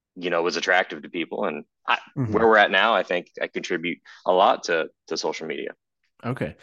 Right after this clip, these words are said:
Speaker 2: Well, yeah, that was one of the main things I wanted to ask you about, because you guys are, if you take a look at, at your social media pages and your YouTube channel, I mean, you guys are very active, especially compared to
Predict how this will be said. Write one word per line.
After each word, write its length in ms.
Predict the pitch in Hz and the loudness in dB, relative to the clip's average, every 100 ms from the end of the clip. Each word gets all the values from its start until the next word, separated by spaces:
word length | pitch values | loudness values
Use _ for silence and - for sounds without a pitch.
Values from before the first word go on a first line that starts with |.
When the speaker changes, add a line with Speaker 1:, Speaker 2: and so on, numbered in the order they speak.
| _ | _
Speaker 2:
Well, 100 | 127 | 0
yeah, 120 | 160 160 | 2 2
that 100 | 170 | 0
was 120 | 175 | -2
one 140 | 180 | -2
of 40 | 185 | 0
the 60 | |
main 220 | 139 131 135 | 0 0 0
things 240 | 135 127 | -2 -2
I 40 | |
wanted 220 | 113 110 95 | -4 -4 -6
to 60 | |
ask 240 | 87 107 - | -6 -8 -6
you 80 | |
about, 300 | 104 78 71 | -6 -6 -12
because 280 | - - 98 | -14 -10 -8
you 60 | 98 | -6
guys 200 | 95 95 | -4 -4
are, 500 | - 92 98 101 90 _ _ _ _ _ - | -4 -4 -2 -2 -6 _ _ _ _ _ -12
if 180 | 101 - _ | -12 -12 _
you 120 | 101 | -12
take 220 | 95 107 | -4 -4
a 40 | 101 | -2
look 240 | 95 95 | -4 -4
at, 120 | 78 | -8
at 220 | - 95 - | -4 -6 -2
your 160 | 95 | -4
social 340 | 90 107 101 98 | 0 -2 0 -2
media 240 | 101 101 | 0 -2
pages 420 | - 95 90 98 | -2 -6 -4 -4
and 140 | 92 90 | -4 -8
your 100 | 87 | -6
YouTube 440 | 98 113 117 101 | -2 -2 -4 -10
channel, 260 | - 82 87 | -10 -12 -8
I 60 | |
mean, 160 | 92 95 | -6 -4
you 80 | 101 | -2
guys 180 | 107 | -2
are 80 | 104 | -2
very 480 | 95 95 95 98 90 | -6 -6 -4 -4 -6
active, 480 | 85 95 - 71 - | -6 -6 -8 -16 -14
especially 420 | - - 110 113 | -12 -6 -4 -4
compared 400 | 104 117 107 98 | -6 -8 -8 -10
to 340 | - 95 90 | -8 -8 -8